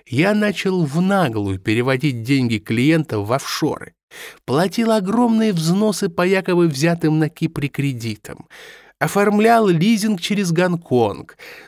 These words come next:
Создавал совместные предприятия по всей Европе. Страховки, перестраховки. А че стесняться? Карающий меч уже занесен над головой.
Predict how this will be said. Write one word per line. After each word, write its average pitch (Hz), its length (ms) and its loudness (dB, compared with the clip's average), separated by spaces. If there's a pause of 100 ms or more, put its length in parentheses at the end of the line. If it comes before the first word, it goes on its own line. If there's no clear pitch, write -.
Создавал 208 600 0
совместные 202 640 -2
предприятия 185 840 0
по 170 140 0
всей 190 280 -4
Европе. 120 720 0
Страховки, 202 760 -2
перестраховки. 170 1120 -6 (360)
А 127 120 -8
че 208 280 -4
стесняться? - 800 -4 (380)
Карающий 151 600 0
меч 156 320 0
уже 147 200 2
занесен 135 580 2
над 135 160 -2
головой. 101 500 -2